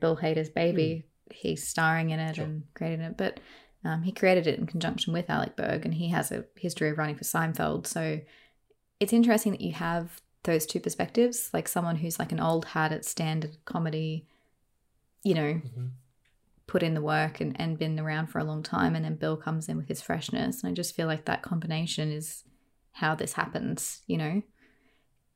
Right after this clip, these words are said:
Speaker 1: 'cause it's hitting those familiar story beats while still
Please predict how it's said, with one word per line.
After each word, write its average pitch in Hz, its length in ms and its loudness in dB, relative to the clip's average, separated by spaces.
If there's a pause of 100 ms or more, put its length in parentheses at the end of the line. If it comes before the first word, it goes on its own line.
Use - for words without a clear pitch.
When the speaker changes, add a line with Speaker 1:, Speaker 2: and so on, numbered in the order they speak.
Speaker 1:
'cause 190 100 -4
it's - 140 -4
hitting 202 240 6
those 165 180 -2
familiar 170 380 2
story 170 340 2
beats 156 480 0
while 156 160 2
still 156 640 0